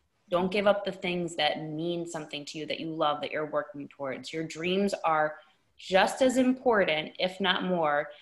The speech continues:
as that thing that's paying the bills. So find a way to make it work,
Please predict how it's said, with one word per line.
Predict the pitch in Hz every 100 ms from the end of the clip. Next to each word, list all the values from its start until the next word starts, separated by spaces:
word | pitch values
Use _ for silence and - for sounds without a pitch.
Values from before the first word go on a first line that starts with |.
| - _
as | 175 165
that | 170 170
thing | 185 170
that's | 151 143 -
paying | 156 151
the | 143
bills. | 147 - - 196 - _ _ _ _ -
So | - 170 147 143 - - _ _ _ -
find | 160 170 202
a | 233
way | 226 196 180
to | 175
make | 165 156
it | 165 -
work, | 156 95 -